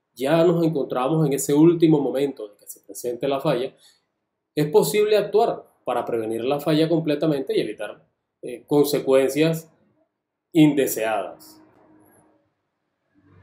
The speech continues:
La figura nos muestra lo que, eh, sucede en las etapas finales de cuando se presenta una falla.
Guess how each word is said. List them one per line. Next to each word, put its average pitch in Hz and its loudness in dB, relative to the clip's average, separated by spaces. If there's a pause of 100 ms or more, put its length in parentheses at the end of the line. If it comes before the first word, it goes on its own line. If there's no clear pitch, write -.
(360)
La 139 2
figura 147 2 (1040)
nos 123 -4
muestra 170 2 (720)
lo 143 -2
que, 143 0
eh, 131 0
sucede 190 2
en 196 2
las 139 -2
etapas 147 -4
finales 147 0
de 117 -6
cuando 107 -14
se - -18
presenta 113 -8
una 117 -6
falla. - -18